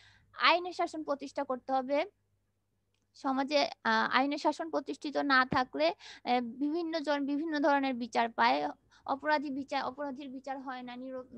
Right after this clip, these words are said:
একজন নির-, নিরপরাধ হয়তো অনেক সময় বিচারের সম্মুখীন হয়ে যায়, এরকমটা হয়। তো সেক্ষেত্রে, আ, সবাই যেন আইনের, আইনের চোখে সমান হ-, সমান হয়, সেইটা, আ, প্রতিষ্ঠা করতে হবে। বিচার বিভাগকে স্বাধীন করতে হবে। বিচারকরা যেন কখনো কোনো,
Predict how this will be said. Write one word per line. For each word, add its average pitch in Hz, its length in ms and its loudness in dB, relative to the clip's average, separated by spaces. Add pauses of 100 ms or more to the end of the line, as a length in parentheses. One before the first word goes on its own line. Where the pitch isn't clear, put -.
একজন 240 280 -6
নির-, 262 380 0
নিরপরাধ 262 480 2
হয়তো 254 220 -2
অনেক 247 140 -4
সময় 269 200 -6
বিচারের 247 300 -6
সম্মুখীন 254 440 -6
হয়ে 226 200 -4
যায়, 240 200 -6 (400)
এরকমটা 262 500 -2
হয়। 269 240 -2
তো 262 180 -8
সেক্ষেত্রে, 302 540 -6 (340)
আ, 254 320 4
সবাই 277 300 0
যেন 302 180 -4
আইনের, 277 360 2 (140)
আইনের 269 260 2
চোখে 294 240 -10
সমান 320 400 2
হ-, 294 260 -2
সমান 302 380 0
হয়, 269 220 2
সেইটা, 285 500 0 (340)
আ, 220 300 2 (120)
প্রতিষ্ঠা 269 380 -4
করতে 254 280 -6
হবে। 262 320 -2
বিচার 285 420 4
বিভাগকে 277 400 6
স্বাধীন 262 400 4
করতে 247 280 -2
হবে। 247 240 2
বিচারকরা 254 760 4
যেন 247 200 0
কখনো 247 340 -4
কোনো, 247 260 -4